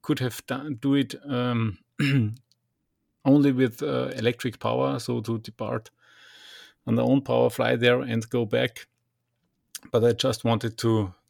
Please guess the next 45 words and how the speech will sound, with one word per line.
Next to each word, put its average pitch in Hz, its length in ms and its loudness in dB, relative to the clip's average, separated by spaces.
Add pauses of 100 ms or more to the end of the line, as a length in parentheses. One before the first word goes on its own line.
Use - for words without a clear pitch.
(100)
to 127 100 -4
have 113 260 -2
some 113 240 -4
reserves, 117 680 -4 (200)
uh, 113 240 -6
in 113 120 -6
case 117 260 -6
of 110 200 -6
there 113 160 -6
is 107 140 -6
an 113 80 -4
ifa, 113 720 -6
uh, 117 540 -6
departure 113 400 -6
and 113 140 -4
I 110 140 -2
have 104 200 -6
to 117 100 -4
hold 120 240 -2
somewhere, 110 360 -2
something 110 400 -6
like 104 180 -8
this. 120 200 -6 (600)
And 117 120 0
then 143 140 2
they 139 80 -2
say, 135 280 -2
"Hey, 139 280 -2
it's 120 240 -4
not 131 380 -2 (240)
possible. 110 500 -6
It's 110 220 -8
simply 127 460 -4
not 117 260 -6
possible." 110 460 -6 (880)
I 147 100 2
was 147 320 2
very, 123 440 0
very 120 200 4
disappointed. 120 720 -2
And, 110 220 -2
and 110 260 -4
when 113 160 -2
coming 123 320 -2
back, 120 360 -2